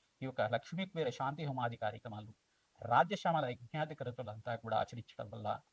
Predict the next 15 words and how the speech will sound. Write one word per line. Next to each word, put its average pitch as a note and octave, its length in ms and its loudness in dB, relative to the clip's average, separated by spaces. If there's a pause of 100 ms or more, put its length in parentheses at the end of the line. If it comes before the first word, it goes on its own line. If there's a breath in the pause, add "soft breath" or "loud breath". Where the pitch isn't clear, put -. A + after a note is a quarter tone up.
అదృష్టయోగం A2+ 600 -6
సిద్ధిస్తుంది. - 480 -14 (960)
కర్కాటక A#3 540 12
రాశి A#3 240 10
జాతకులకి G#3+ 480 8 (520)
గోచారరీత్యా F#3+ 840 12
అక్టోబర్ G3 440 8
నెల F3+ 200 8
మాస D#3+ 220 8
ఫలితాల్లో C3+ 440 6
భాగంగా A2+ 360 4 (160)
ధనత్రయోదశి E3 720 4
రోజున B2+ 260 -2
ఎటువంటి D3 340 -2
పూజాది B2 340 6